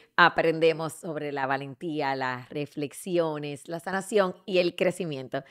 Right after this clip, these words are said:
De parte mía y de nuestro centro, Sana y Crece, el centro número uno latinoamericano de proyecto de vida, plan de vida, relaciones y éxito, donde tú puedes hacer posible tu vida y tu bienestar.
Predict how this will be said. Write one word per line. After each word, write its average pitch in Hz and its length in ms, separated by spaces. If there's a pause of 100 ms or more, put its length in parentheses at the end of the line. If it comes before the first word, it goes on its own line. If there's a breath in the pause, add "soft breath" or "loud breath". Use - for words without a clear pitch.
(240 loud breath)
De 175 140
parte 196 420
mía 160 300
y 160 60
de 156 100
nuestro 151 360
centro, 170 640
Sana 160 300
y 151 60
Crece, 170 360
el 196 80
centro 196 380
número 175 340
uno 160 160
latinoamericano 156 1000 (300 loud breath)
de 185 280
proyecto 180 360
de 165 120
vida, 175 360
plan 160 240
de 160 80
vida, 165 260
relaciones 156 600
y 185 80
éxito, 175 420
donde 175 280
tú 262 260
puedes 202 340
hacer 175 320
posible 160 480
tu 165 160
vida 156 160
y 151 80
tu 160 100
bienestar. 139 600